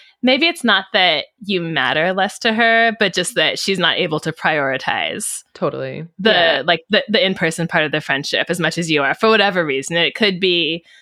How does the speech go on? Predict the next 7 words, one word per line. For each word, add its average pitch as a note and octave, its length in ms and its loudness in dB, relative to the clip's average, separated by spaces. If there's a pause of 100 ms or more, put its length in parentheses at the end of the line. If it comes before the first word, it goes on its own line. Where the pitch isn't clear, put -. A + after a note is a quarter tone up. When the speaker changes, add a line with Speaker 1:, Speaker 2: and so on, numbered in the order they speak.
(260)
Speaker 1:
being G3+ 260 4
disorganized, D#3+ 840 -2
being F#3 300 4
depressed, E3+ 600 -4
being F#3 360 2
busy, D#3 640 -4 (180)
being F3+ 560 2